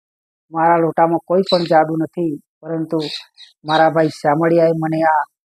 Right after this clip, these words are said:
લોટો ભરીને આપ્યો હતો અને એ દૂધ લઈને હું આવ્યો છું."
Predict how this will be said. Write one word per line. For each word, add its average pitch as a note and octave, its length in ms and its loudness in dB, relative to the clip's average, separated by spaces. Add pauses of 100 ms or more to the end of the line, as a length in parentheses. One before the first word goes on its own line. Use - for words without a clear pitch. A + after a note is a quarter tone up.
(320)
લોટો D#3 260 -6
ભરીને D#3+ 360 0
આપ્યો E3 340 0
હતો E3 320 -4 (440)
અને D#3 320 -16 (400)
એ E3+ 120 -4
દૂધ E3+ 260 0
લઈને E3 240 2
હું D#3 260 0
આવ્યો D#3 160 -2
છું." D3 260 -12